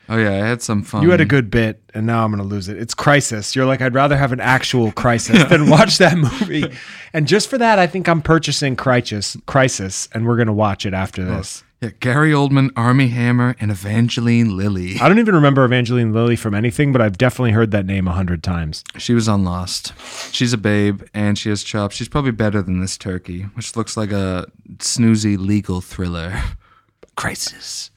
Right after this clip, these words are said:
Speaker 2: I guess, long story short, Armie Hammer's career is very much over, and it's not
Speaker 1: Yeah.
Speaker 2: because of mine
Speaker 1: Mm. <laughs>
Speaker 2: or, um, that, what's that movie called? Like, The Lovely Bones or something, where, you know what I'm
Speaker 1: Yeah,
Speaker 2: talking
Speaker 1: like
Speaker 2: about.
Speaker 1: Free Fire. He's got a lot of weird
Speaker 2: Whew.
Speaker 1: ones.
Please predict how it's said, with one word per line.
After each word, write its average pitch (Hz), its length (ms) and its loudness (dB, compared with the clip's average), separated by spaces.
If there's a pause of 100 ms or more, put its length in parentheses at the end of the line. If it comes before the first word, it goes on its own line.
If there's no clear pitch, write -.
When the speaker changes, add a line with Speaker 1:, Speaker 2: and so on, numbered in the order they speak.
Speaker 2:
I 143 80 2
guess, 147 180 0
long 135 220 6
story 127 300 4
short, 120 420 2
Armie 120 320 4
Hammer's 117 380 4
career 120 480 6
is 101 340 -2
very 107 400 2
much - 500 0
over, 120 540 2 (160)
and 120 100 -2
it's 110 160 -4
not 123 260 2
Speaker 1:
Yeah. - 40 -20 (160)
Speaker 2:
because 110 320 -2
of 104 460 -2
mine 113 560 0 (680)
Speaker 1:
Mm. 107 280 2 (260)
<laughs> 123 140 4
Speaker 2:
or, 123 680 4
um, 110 760 -2 (360)
that, 120 160 -2
what's 127 180 -2
that 131 160 2
movie 127 240 2
called? 120 420 2
Like, 98 140 -2
The 101 100 -6
Lovely 101 360 0
Bones 104 480 0
or 110 40 0
something, 104 580 -2
where, 87 480 -4
you 123 100 -4
know 113 80 2
what 104 100 2
I'm 98 60 -2
Speaker 1:
Yeah, 101 60 0
Speaker 2:
talking 92 340 -4
Speaker 1:
like 85 100 -6
Speaker 2:
about. 87 160 -4
Speaker 1:
Free 113 320 -2
Fire. 113 580 -2
He's 123 200 -10
got 143 140 -8
a - 20 -4
lot 95 180 -4
of 87 60 -8
weird 87 360 -12
Speaker 2:
Whew. 127 140 4
Speaker 1:
ones. - 260 -2